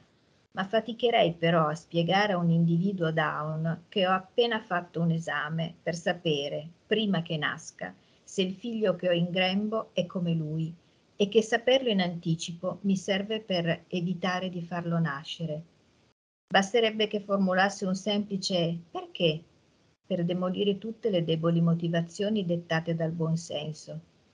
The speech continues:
"Per il suo bene", risponderei, vergognandomi. Ecco, questo è un pezzettino cruciale.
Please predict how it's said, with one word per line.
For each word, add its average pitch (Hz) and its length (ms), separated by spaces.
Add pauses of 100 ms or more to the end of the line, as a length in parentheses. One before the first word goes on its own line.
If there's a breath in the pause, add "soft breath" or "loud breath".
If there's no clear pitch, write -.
(380)
"Per 175 140
il 175 120
suo 185 200
bene", 156 420
risponderei, 156 920 (520)
vergognandomi. 160 1040 (1000)
Ecco, - 240 (180)
questo 196 240
è - 40
un 165 100
pezzettino 196 800
cruciale. 180 800